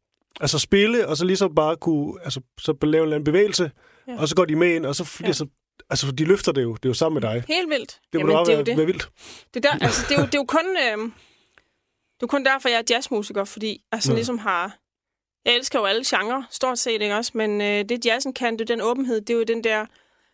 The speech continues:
Speaker 2: kombination af en enorm, øh,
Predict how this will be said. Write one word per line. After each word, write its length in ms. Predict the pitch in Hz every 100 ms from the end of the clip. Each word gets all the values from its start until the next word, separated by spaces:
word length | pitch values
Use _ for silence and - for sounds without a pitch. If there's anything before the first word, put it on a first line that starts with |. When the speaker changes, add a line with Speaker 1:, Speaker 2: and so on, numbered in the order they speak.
| _ -
Speaker 2:
kombination 760 | 220 208 214 - 262 226 196 -
af 600 | 196 196 190 190 190 185
en 80 | 202
enorm, 440 | 202 226 247 226 196
øh, 300 | 185 190